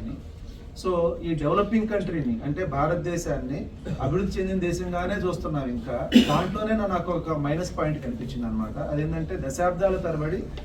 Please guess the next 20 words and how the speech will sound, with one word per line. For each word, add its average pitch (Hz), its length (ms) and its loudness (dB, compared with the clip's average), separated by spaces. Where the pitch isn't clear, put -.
అభివృద్ధి 170 320 2
చెందుతూ 185 460 2
ఉన్న 175 160 2
దేశంగానే 156 800 0
మిగిలిపోతున్న 160 640 2
భారతావనిని 151 840 0
అభివృద్ధి 170 320 4
చెందిన 190 280 0
దేశంగా 156 560 0
చూడాలనే 143 480 2
ఏకైక 165 340 0
లక్ష్యంతోటి 143 640 -2
ధనిక్ 170 300 4
భారత్ 160 420 0
మిషన్ 165 440 6
అనేది 165 300 2
స్టార్ట్ 147 320 0
చేశామండి. 117 600 -2
అందులో 185 360 4
భాగమే 170 640 6